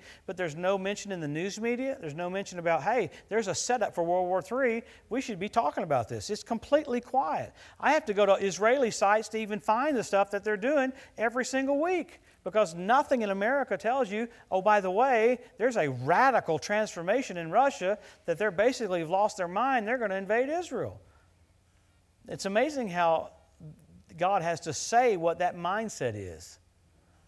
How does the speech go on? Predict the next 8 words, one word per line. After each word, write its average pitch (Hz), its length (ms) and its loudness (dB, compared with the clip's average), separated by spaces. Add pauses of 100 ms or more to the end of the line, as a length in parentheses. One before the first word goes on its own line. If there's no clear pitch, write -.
(720)
"I'll, 143 180 0
I'll 147 180 0
put 151 160 -6
a 147 80 -2
hook 226 320 -2
in 147 80 -6
their 123 160 -6
jaw." 107 340 -6